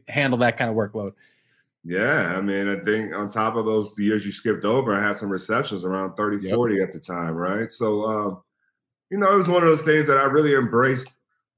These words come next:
Speaker 2: I looked up to guys that never came off the field, right? So the nineties running backs that come off the field, regardless of how big they were, they were just always on the field, three, three down kind of runners. Then I inherently go to Saint Louis where Marshall Faulkner come off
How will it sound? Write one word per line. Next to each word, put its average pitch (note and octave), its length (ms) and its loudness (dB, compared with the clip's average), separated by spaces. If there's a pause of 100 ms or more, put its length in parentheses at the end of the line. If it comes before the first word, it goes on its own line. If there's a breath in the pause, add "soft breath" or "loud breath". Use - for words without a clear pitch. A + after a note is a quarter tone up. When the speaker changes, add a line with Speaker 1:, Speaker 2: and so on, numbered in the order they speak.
(160)
Speaker 2:
I C#3+ 140 0
looked D3+ 340 2
up A#2+ 160 0
to B2 80 -4
guys A2+ 220 2
that G#2+ 60 -4
never A2 160 -2
came A2 160 -4
off F#2 140 -6
the - 60 -18
field, D#2 320 -10 (120)
right? E2+ 220 -10
So G2 160 -8
the F#2+ 80 -4
nineties A2+ 520 0
running C3 260 2
backs A#2 160 2
that - 80 -12
come G#2 120 -4
off F2+ 120 -4
the - 80 -18 (120)
field, D2+ 200 -8
regardless A#2 380 -2
of A2 40 -4
how A#2 140 0
big G#2+ 260 0
they G#2 140 2
were, G2 280 0
they G#2+ 120 0
were A#2 140 2
just G2+ 180 -4
always A#2+ 420 0
on A2 160 -4
the G#2 60 -10
field, G#2 400 -4
three, A2 320 -4
three A2+ 180 -2
down G2+ 240 -2
kind F#2+ 240 -8
of F2 80 -8
runners. G#2 400 -2 (460)
Then B2+ 500 2
I A#2+ 280 2
inherently A2+ 580 0
go A2 200 0
to G#2 60 -4 (100)
Saint G2+ 320 -4
Louis A#2+ 440 2
where A2 100 -2
Marshall A2+ 340 -4
Faulkner B2+ 320 -4
come A2 160 -4
off G2 140 -4